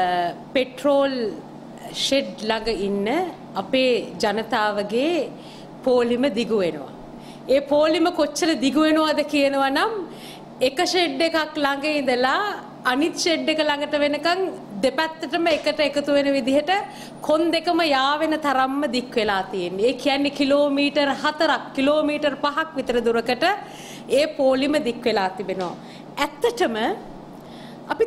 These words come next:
තාමත්, අපි තාමත් මේක හරියට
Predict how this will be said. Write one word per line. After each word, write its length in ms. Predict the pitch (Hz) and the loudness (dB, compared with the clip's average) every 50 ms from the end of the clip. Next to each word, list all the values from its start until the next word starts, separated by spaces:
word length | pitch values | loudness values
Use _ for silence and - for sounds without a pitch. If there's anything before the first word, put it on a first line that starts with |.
| 453 - | -2 0
තාමත්, 640 | 311 330 339 359 381 415 403 381 302 254 - - - - - - - - - - - - - - - - - - - - | 0 0 2 4 2 2 2 2 0 -2 -2 -6 -12 -12 -12 -14 -16 -18 -18 -18 -18 -18 -18 -18 -18 -18 -18 -18 -14 -14
අපි 160 | - - 349 | -2 -2 -2
තාමත් 600 | - - 320 311 320 349 370 359 370 370 359 359 | 0 2 2 4 4 4 4 4 2 0 2 2
මේක 300 | 320 320 339 349 349 339 392 - - | 2 4 4 4 2 0 -2 -2 0
හරියට 480 | - 302 294 311 339 339 330 330 - 370 | -2 -2 0 2 2 0 0 0 2 0